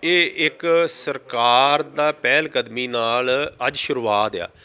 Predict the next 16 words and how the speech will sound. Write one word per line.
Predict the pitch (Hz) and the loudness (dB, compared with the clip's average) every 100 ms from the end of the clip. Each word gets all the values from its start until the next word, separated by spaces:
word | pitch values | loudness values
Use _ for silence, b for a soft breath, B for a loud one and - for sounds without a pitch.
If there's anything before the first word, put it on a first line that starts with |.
| B B - | B B -8
ਜੇ | 156 | -2
ਕੋਈ | 185 202 | 0 -2
ਚੀਜ਼ | 202 - 180 185 180 | -4 -8 -6 -6 -4
ਦਾ | 196 | -2
ਢਾਂਚਾ | 190 - 165 - 175 180 | -2 -2 -4 -2 2 2
ਇੰਨਾ | 180 180 | 4 2
ਵਿਗੜ | 147 113 131 | 2 0 0
ਗਿਆ | 135 147 131 101 | 4 6 6 4
ਆ, | - _ | -4 _
ਉਹਨੂੰ | 170 190 | -10 -6
ਸੁਧਾਰਨ | 196 175 165 139 117 | -6 -2 0 0 -2
ਲਈ | 175 185 | -6 -8
ਥੋੜ੍ਹਾ | - 156 | -8 -6
ਤੇ | 196 | -6
ਟਾਈਮ | 196 127 117 | -4 -6 -6
ਲੱਗੂਗਾ | 104 156 185 | -10 -10 -12